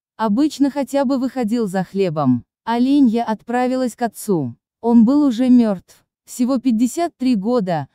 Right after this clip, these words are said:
в последнее время ему не здоровилось. Я просила его обратиться за медицинской помощью, он отказывался. Много тяжестей таскал,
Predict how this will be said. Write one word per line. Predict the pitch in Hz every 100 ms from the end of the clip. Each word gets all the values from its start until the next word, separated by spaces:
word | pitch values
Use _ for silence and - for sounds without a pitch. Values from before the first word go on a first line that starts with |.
| _
в | _
последнее | - 214 - 254 214 254 277
время | 226 240 214 190
ему | 190 214 208
не | 202
здоровилось. | 175 220 208 185 156 147 131 - _ _ _ -
Я | 202 254
просила | 254 247 - 302
его | 269 240 240
обратиться | 233 226 233 - 269 247
за | 220 226
медицинской | 214 220 - 226 196 226
помощью, | - 262 262 214 - 170 143 - _
он | 226 240
отказывался. | 254 - 247 233 185 175 156 - 143 127 - _ _
Много | 208 240 269 302 285
тяжестей | - 262 226 208 - 220
таскал, | 196 202 - 175 151